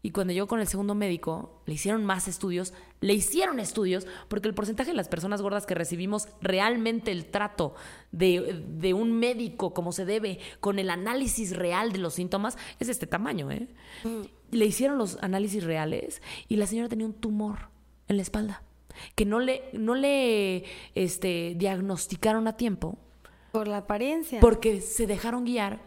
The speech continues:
Speaker 1: que el problema era el peso. Y la
Speaker 2: No,
Speaker 1: señora
Speaker 2: no, no.
Speaker 1: falleció. Y así hay un chingo. ¿Y sabes qué es lo peor?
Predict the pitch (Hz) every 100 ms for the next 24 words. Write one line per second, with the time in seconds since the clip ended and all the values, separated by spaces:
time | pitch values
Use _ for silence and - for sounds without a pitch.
0 | - - - 175 160 156 165 151 139 -
1 | 165 - - - - 240 240 349 185 165
2 | - 370 - - - _ _ - - -
3 | - 226 208 269 262 226 202 185 - 214
4 | 196 - - 320 320 302 214 208 339